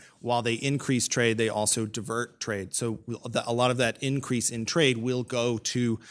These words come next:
um, will go to particular countries. So, so I think,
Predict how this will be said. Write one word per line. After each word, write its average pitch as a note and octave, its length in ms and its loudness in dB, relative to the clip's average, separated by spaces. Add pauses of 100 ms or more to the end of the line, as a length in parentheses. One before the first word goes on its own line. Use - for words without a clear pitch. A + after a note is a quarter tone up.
(380)
um, G2+ 340 -2 (520)
will B2+ 140 -4
go B2 180 2
to B2 80 0
particular A2+ 400 -6
countries. - 340 -4
So, G#2+ 300 -4
so - 220 -4
I G#2+ 60 -2
think, A#2 340 -8